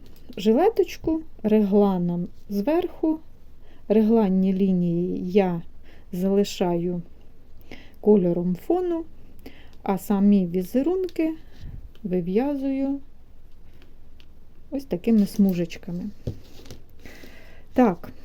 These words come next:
із якої пряжі я в'яжу? Я, м, думаю, що це все зрозуміло.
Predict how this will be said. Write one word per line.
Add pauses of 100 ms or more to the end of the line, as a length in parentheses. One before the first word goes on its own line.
(300)
із
якої
пряжі
я
в'яжу?
Я,
м, (440)
думаю,
що
це
все
зрозуміло.